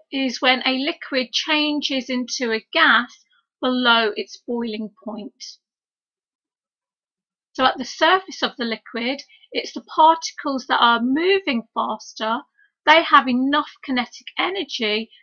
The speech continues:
to break free from the bulk of the liquid. And so these particles form a vapour above the liquid. That is, they form a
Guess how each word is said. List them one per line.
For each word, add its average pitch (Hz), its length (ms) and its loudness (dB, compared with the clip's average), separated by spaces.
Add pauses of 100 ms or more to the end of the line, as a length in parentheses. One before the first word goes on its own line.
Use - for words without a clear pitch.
(120)
to - 140 -12
break 240 260 2 (260)
free 285 400 2
from 240 240 -2
the 240 180 -4
bulk 220 320 2
of 226 140 -18
the 240 80 -6
liquid. 214 680 -6 (1200)
And 247 100 -2
so 269 280 2
these 254 240 -2
particles 240 920 -2 (100)
form 240 280 -2
a 226 240 -4
vapour 294 580 0 (300)
above 226 460 4 (100)
the 226 80 -4
liquid. 226 580 -8 (400)
That 269 260 2
is, 247 140 0
they 240 260 -2
form 254 280 0
a 208 100 -6